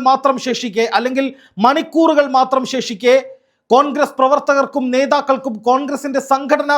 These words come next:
സംവിധാനത്തിനുമൊക്കെ വലിയ ഊർജവും ആവേശവുമാണ് സന്ദീപ് വാര്യരുടെ വരവിലൂടെ ഉണ്ടായിരിക്കുന്നത് എന്ന കാര്യത്തിൽ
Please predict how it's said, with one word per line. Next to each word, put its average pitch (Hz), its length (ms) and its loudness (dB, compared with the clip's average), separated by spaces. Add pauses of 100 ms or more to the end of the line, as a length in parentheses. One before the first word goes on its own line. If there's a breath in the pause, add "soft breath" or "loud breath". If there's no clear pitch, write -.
(120)
സംവിധാനത്തിനുമൊക്കെ 269 1120 0 (560)
വലിയ 285 260 4 (180)
ഊർജവും 269 420 -2 (240)
ആവേശവുമാണ് 262 760 2 (460)
സന്ദീപ് 262 380 0
വാര്യരുടെ 247 420 2
വരവിലൂടെ 240 500 2
ഉണ്ടായിരിക്കുന്നത് 247 680 0 (100)
എന്ന 233 180 -4
കാര്യത്തിൽ 226 300 0